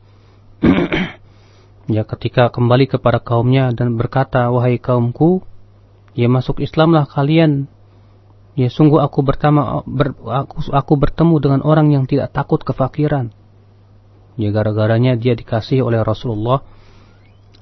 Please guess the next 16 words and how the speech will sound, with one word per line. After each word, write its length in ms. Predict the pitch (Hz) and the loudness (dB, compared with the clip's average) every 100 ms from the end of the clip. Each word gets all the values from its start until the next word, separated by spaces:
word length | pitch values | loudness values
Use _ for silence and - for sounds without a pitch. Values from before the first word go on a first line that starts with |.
| - | -6
ya, 240 | 107 113 117 - - | -2 -2 -4 -18 -14
kambing 480 | - 127 120 147 147 | -2 0 2 4 4
yang 160 | 135 | 2
sangat 320 | 123 135 131 - | -2 -2 -2 0
banyak 320 | 123 135 139 - | 2 2 0 -4
sekali. 400 | - 135 131 - - - _ - _ - - - - - - - - _ - _ _ _ - - - - - 160 | -8 -6 -6 -10 -20 -20 _ -20 _ -20 -20 -20 -20 -20 -20 -20 -20 _ -20 _ _ _ -20 -20 -20 -20 -6 -2
Makanya, 480 | 147 185 220 180 | 4 6 8 6
ya 160 | 170 170 | 4 2
akhi, 240 | 156 208 | 2 0
kedermawanan 880 | 190 170 175 170 170 170 196 208 190 | 2 4 4 6 4 6 6 4 4
ini 240 | 165 196 185 | 2 2 0
sifat 480 | - 170 202 - 180 | -4 0 0 0 0
yang 80 | 160 | 0
harus 240 | 156 196 | 2 0
kita 320 | - 170 175 170 | 0 -4 -2 -2
latih. 400 | 196 - 170 | -2 -2 -6